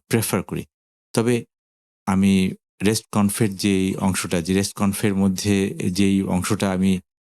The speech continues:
বলতে চাইছি, রেস্ট কনফ নিয়ে বেশ কিছু আমি, আহ, এ-, উদাহরণ দেখিয়েছি যে রেস্ট কনফ নিয়ে, আহ, কীভাবে কাজ করতে হয়।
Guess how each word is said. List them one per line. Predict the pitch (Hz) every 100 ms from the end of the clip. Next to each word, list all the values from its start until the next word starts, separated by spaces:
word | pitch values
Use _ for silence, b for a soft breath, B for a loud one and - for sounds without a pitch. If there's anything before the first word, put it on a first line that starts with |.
| 98
বলতে | 104 -
চাইছি, | 92 87 98
রেস্ট | 87 98 -
কনফ | 104 98 -
নিয়ে | 101 98 - _ _ _ _ -
বেশ | 120
কিছু | - 107 113
আমি, | 98 98 95 -
আহ, | 110 90 87 85 80 _ _ _
এ-, | 87 - _ -
উদাহরণ | 104 104 104
দেখিয়েছি | 98 - 101 90 - -
যে | 98
রেস্ট | 90 98 -
কনফ | 101 92 -
নিয়ে, | 95 98 -
আহ, | 98 85
কীভাবে | - 92 90 90
কাজ | 95 90
করতে | - 90 -
হয়। | 85 87